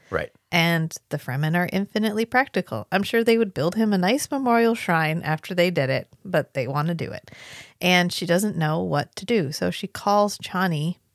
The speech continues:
Speaker 2: back. And Chani is the one who realizes that he has taken the water of life.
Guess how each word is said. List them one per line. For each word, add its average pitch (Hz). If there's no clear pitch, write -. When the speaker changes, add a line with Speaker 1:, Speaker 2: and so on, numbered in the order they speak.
Speaker 2:
back. -
And 180
Chani 214
is 202
the 180
one 160
who 185
realizes 190
that 208
he 226
has 233
taken 233
the 226
water 220
of 226
life. -